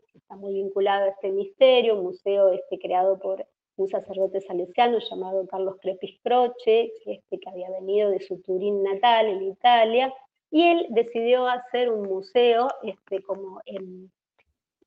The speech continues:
un poco, este, en homenaje al museo egipcio que estaba en su, en su tierra natal, Turín, este, y quería hacer ese tipo de museo, y lo que hizo, bueno, fue un museo de un poco de rarezas, porque los, este, los, eh,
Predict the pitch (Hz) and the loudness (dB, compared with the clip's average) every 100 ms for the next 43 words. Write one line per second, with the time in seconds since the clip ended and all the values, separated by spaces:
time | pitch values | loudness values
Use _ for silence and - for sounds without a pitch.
0 | _ _ _ 233 247 285 269 269 262 - | _ _ _ -2 4 6 6 6 4 4
1 | 220 180 - 190 190 196 202 208 - 247 | -2 -8 -4 -2 0 0 0 -4 -2 0
2 | 208 180 - 214 220 220 226 - 226 - | 0 -4 0 2 4 0 -6 -8 -10 -2
3 | 247 214 190 202 208 208 180 185 185 208 | 0 0 -4 -2 -2 -2 -4 -6 -8 -12
4 | 190 185 185 196 208 202 190 196 190 - | -10 -10 -4 0 2 0 -2 -4 -4 -2
5 | 233 247 247 247 - 233 - - 202 196 | -2 0 -2 -4 -8 -12 -12 -6 -2 0
6 | 190 208 - 214 202 202 185 196 208 196 | 2 2 0 -4 -4 -4 -8 -6 -4 -4
7 | 196 202 214 226 190 175 185 190 220 214 | -4 -8 -4 -2 -2 -6 -8 -6 2 2
8 | 196 185 - 190 190 196 - 208 208 196 | 2 -2 -12 -16 -14 -14 -6 -2 2 2
9 | 202 196 190 208 196 196 196 202 233 240 | 0 -2 -2 0 0 -2 -6 2 4 4
10 | 233 226 - 190 208 190 190 _ - - | 0 -2 -6 -18 -18 -18 -18 _ -20 -16
11 | - - 185 180 170 _ _ _ _ _ | -16 -10 -8 -6 -10 _ _ _ _ _
12 | - 196 95 98 101 - _ _ _ _ | -10 -4 -4 -4 -8 -10 _ _ _ _
13 | _ _ _ _ _ - - - - - | _ _ _ _ _ -16 -14 -14 -18 -18
14 | - | -18